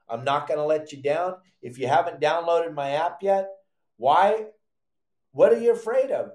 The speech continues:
Don't be scared. It's free to download,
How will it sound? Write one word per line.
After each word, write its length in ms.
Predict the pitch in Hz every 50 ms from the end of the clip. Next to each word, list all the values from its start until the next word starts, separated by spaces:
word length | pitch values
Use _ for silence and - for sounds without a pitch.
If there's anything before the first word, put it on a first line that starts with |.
| _
Don't 260 | 139 147 160 190 180
be 140 | 165 220 208
scared. 640 | 202 - - - 214 220 233 233 208 190 160 - _ _ _
It's 200 | 131 143 139 -
free 400 | - - - 156 170 202 226 220
to 80 | 202 -
download, 640 | - 202 208 226 240 220 196 190 190 196 190 190